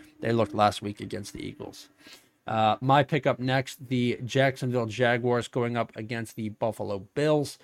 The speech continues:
Uh, Jags plus one ninety-four on the money line, uh, five and a half point dog, over under set at forty-five and a half.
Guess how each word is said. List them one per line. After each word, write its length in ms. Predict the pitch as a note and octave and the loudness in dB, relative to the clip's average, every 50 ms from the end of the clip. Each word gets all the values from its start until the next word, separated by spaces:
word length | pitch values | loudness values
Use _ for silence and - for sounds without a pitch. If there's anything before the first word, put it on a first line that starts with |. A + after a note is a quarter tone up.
| _ - - - _ _ - | _ -20 -20 -20 _ _ -2
Uh, 220 | B2 A2+ A2 A2 | 0 2 2 2
Jags 400 | A2 G#2+ - C3+ B2 B2 B2 - | 0 2 2 4 4 4 2 0
plus 320 | - - - C3 B2 - - | -2 0 0 0 2 0 -2
one 160 | B2 B2 A#2+ | -2 0 0
ninety-four 720 | A#2 A2+ A#2 A#2+ A2+ A2 - - C3 B2+ B2 A#2+ A2+ - | 0 0 0 -2 -2 -4 -6 -4 -2 0 0 0 0 0
on 180 | A2 A2+ A#2+ A2+ | -2 -2 -2 -2
the 60 | G#2+ | -2
money 320 | G#2 G#2 G#2+ A2 A#2+ A#2 | -2 -2 -2 -2 -2 -2
line, 340 | A#2 A2+ A2+ A2+ A#2 A#2 A2+ - _ _ - - _ _ _ | -4 -4 -4 -4 -4 -4 -6 -8 _ _ -20 -20 _ _ _
uh, 160 | - G#2 G#2 | -2 -2 -2
five 260 | G2 - - A#2+ A#2+ A2+ | 0 2 2 4 4 2
and 100 | A2+ A2 | 2 0
a 40 | |
half 180 | A2+ A2+ G#2+ - | 0 -2 -2 -2
point 240 | - A#2+ A2 G#2 - | -4 -6 -6 -6 -4
dog, 320 | - G#2+ G#2+ G#2+ G#2+ G2+ - | -2 0 2 2 0 0 -2
over 260 | A2 A#2+ A#2+ A#2+ A#2 | -2 -2 0 0 -2
under 180 | A2+ A2 G#2+ | -2 -4 -4
set 240 | G#2 - - A#2+ A2+ | -6 -4 -2 0 0
at 80 | A2 G#2+ | -2 -2
forty-five 540 | - - A#2 A2+ G#2+ G#2 - G#2+ G#2+ A2 G#2+ | -4 -4 -4 -4 -4 -6 -4 -4 -4 -4 -4
and 80 | G#2+ | -6
a 40 | G2+ | -8
half. 400 | - - A2 A2 A2 A2 A2 - | -6 -2 0 0 0 0 -2 -6